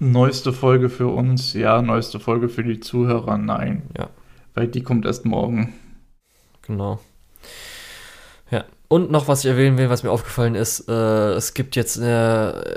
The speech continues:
Speaker 2: letzten Episode, das war, glaub ich, dann Episode sechs, so eine Szene, wo sie mit, äh,
Speaker 1: Ja.
Speaker 2: Gürteln gittermäßig nach unten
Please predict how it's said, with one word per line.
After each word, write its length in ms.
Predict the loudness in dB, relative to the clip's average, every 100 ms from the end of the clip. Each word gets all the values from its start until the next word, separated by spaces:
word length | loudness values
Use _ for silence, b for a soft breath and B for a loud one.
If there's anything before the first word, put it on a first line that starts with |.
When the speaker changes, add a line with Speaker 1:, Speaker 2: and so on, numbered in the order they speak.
| -6 -4
Speaker 2:
letzten 280 | -4 -4 -6
Episode, 320 | -6 -4 -2
das 180 | -2 -2
war, 100 | -4
glaub 120 | -4
ich, 60 | -6
dann 100 | -6
Episode 300 | -6 -6 0
sechs, 360 | 0 -2 -6 -14 B B B
so 180 | -2 0
eine 80 | 2
Szene, 380 | 2 2 2
wo 80 | 0
sie 160 | 0 0
mit, 260 | 0 -2 0
äh, 120 | 0
Speaker 1:
Ja. 60 |
Speaker 2:
Gürteln 640 | 2 4 4 4 0 0 -2
gittermäßig 640 | 0 2 2 0 -2 -4
nach 120 | -2
unten 400 | 0 -2 -2 -6